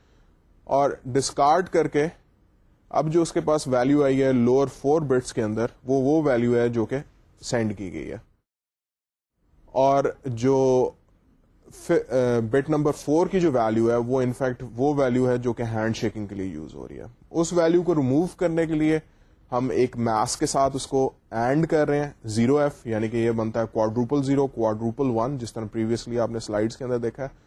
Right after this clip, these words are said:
اس کے ساتھ اینڈ کر رہے ہیں۔ تو اس طرح سے ایکس کے اندر ایک ویلیو آ گئی ہے، اس ویلیو کے اندر جو لوور فور بٹس ہیں، وہ فور بٹس اس نبل کی ویلیو ہے جو کہ نبل سینڈ کی گئی ہے۔ اب اسی نبل کو ہی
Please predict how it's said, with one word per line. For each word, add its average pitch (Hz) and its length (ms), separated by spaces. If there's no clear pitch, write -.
اس 120 120
کے 131 80
ساتھ 127 320
اینڈ 135 380
کر 147 160
رہے 135 80
ہیں۔ 139 80
تو 156 80
اس 156 120
طرح 175 160
سے 170 220
ایکس - 280
کے 196 100
اندر 175 160
ایک 123 180
ویلیو 123 400
آ 156 140
گئی 151 220
ہے، 143 80
اس 156 200
ویلیو 139 380
کے 170 100
اندر 160 160
جو 151 140
لوور 131 340
فور 160 340
بٹس 151 340
ہیں، 117 120
وہ 156 260
فور 170 360
بٹس 151 440
اس - 200
نبل 135 300
کی 156 100
ویلیو 123 360
ہے 123 120
جو 120 200
کہ 120 100
نبل 113 280
سینڈ 117 380
کی 76 160
گئی 60 220
ہے۔ - 60
اب 165 260
اسی 220 280
نبل 170 300
کو 156 140
ہی 139 180